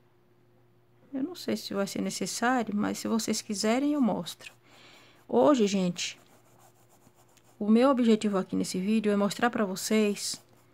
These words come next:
a forma que eu tô pintando aqui, né, as, as, as margaridas. E é mais pro miolo e as gotinhas, é o, é o foco maior desse vídeo. É,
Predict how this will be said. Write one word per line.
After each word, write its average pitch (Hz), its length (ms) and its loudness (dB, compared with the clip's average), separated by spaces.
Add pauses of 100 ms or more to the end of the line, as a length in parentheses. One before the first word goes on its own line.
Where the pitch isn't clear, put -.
(380)
a 226 80 0
forma 233 280 4
que 226 100 0
eu 240 60 4
tô - 280 -2
pintando 220 440 4
aqui, 277 200 -2
né, 285 280 4
as, 202 320 0
as, 185 600 -4 (760)
as 190 140 -8
margaridas. 190 960 -2 (480)
E 220 480 4
é 226 140 4
mais 226 260 6
pro 247 220 0
miolo 262 720 8 (160)
e 240 120 2
as 240 200 4
gotinhas, 196 640 0
é 202 100 2
o, 202 180 -2
é 220 80 2
o 220 60 4
foco 220 360 0
maior 226 460 2 (400)
desse 214 300 2
vídeo. 180 460 -2 (1080)
É, 196 920 0